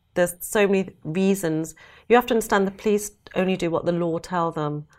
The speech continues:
So where do you go? You go to Parliament, which is where I, I go all the time, to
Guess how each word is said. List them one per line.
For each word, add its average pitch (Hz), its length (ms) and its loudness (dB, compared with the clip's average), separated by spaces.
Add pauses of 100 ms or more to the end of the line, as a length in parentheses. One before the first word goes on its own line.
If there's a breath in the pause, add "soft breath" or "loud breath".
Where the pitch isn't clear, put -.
(280 soft breath)
So - 200 -4
where 180 240 4
do 180 80 -4
you 180 120 -2
go? 175 140 -2
You 165 220 0
go 165 300 0
to 160 400 -6
Parliament, 165 480 0
which - 140 -12
is 156 140 -8
where 156 100 -4 (320)
I, 156 80 -8
I - 20 -6
go 151 200 -4
all 147 100 -4
the 156 100 -10
time, 156 440 -4 (540 soft breath)
to 165 380 -4